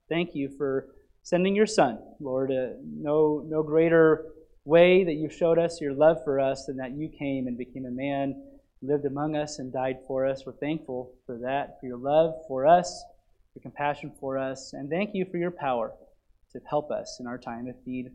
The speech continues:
Pray that you help me as I explain that this morning. Help us to have hearts that are ready to hear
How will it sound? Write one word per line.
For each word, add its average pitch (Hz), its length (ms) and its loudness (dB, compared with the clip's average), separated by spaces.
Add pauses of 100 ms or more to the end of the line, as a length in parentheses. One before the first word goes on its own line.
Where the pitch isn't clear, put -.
Pray 147 160 0
that 147 120 -4
you - 80 -16
help 165 180 -2
me 160 120 -4
as 147 140 -4
I 135 100 0
explain 156 420 -6
that 151 140 -6
this - 160 -16
morning. 151 400 -6 (320)
Help 143 180 -6
us 139 160 -8
to 139 80 -12
have 131 240 -6
hearts 143 260 -2
that 127 100 -4
are 120 40 -8
ready 127 240 -6
to 127 80 -10
hear 120 340 -10